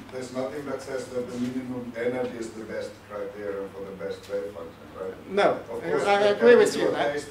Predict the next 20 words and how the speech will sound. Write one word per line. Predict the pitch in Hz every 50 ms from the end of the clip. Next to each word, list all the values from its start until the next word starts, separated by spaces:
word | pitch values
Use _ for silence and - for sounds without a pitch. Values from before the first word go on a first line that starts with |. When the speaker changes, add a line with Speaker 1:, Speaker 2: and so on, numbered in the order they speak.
| - 127
Speaker 1:
but | 127 123 123 127
this | 131 131 131 - -
shows | - 127 127 123 123 123 117
that | 127 123 120 117 120
you, | 123 123 117 110 - - - - - - - - - - - -
you | - 143
use | 147 151 156 156 151 151
another | 151 139 139 143 143 147 143 139
criterion | 147 147 143 135 139 139 139 135 135 131 127 123 123 120
and | 120 120 120 123
then | 123 120 120 113
the | 117 117 117 113
energy | 117 120 113 113 113
is | 113 110 113
not | 120 123 120 120 123 123
minimized | 120 113 110 107 104 107 107 104 104 104 - - 104
for, | 101 - 90 87 90 98 - - -
for | 110 92 95
that | 113 113 113 110 -
criterion. | - - 92 - - - -